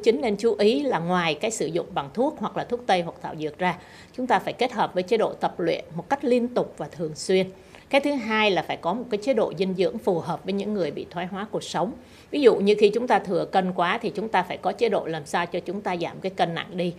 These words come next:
mà vẫn đủ chất. Khi chúng ta thiếu cân thì chúng ta phải nâng cái chế độ lên để cho chúng ta bù đủ các cái chất để có thể phục hồi lại cái xương khớp.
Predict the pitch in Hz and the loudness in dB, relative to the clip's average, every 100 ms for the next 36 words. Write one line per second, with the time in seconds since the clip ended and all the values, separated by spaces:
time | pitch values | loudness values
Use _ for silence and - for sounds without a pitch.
0 | - 180 160 165 220 156 143 226 233 - | -12 -6 -4 -4 -2 -2 2 2 2 -2
1 | - - - 233 233 269 220 - 220 262 | -20 -20 0 2 2 4 2 4 2 2
2 | 254 233 202 196 - - 165 208 233 185 | 2 2 2 -2 -12 -8 -4 -4 0 0
3 | 180 143 175 196 185 180 233 220 175 165 | 0 -2 0 0 0 0 2 2 0 0
4 | 180 185 180 - 160 139 170 185 196 202 | 2 2 0 -6 -8 -2 -4 -2 -4 -4
5 | 175 170 147 139 131 - 208 220 - 170 | 0 0 0 -4 -8 -4 -4 -2 0 0
6 | - 143 135 208 185 135 - - - 147 | 0 -10 -4 -4 -4 -8 -8 -8 -6 -6
7 | 143 - 185 196 160 - 233 | -6 -8 -8 -6 -6 -2 -2